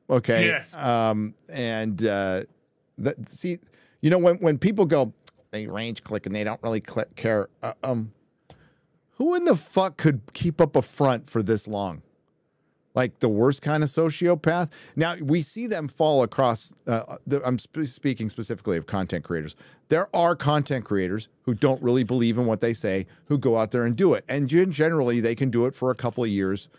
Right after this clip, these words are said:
Speaker 1: and fool everybody, but they can't fool themselves, and they eventually fall apart. They fall apart under the lie. We have seen it time and time again. A poser,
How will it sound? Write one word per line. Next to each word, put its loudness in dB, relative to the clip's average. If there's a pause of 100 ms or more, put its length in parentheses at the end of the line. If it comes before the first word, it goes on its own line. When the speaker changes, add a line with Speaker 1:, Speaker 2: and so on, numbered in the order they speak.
(320)
Speaker 1:
and -2
fool 4
everybody, -4 (600)
but 0
they -2
can't -8
fool 2
themselves, -2
and -2
they -2
eventually -4
fall -4
apart. -6 (440)
They -2
fall 2
apart 0
under -2
the -2
lie. 0
We 0
have -2
seen -2
it -6 (240)
time -4 (720)
and -2
time -6
again. -6 (640)
A -8
poser, -8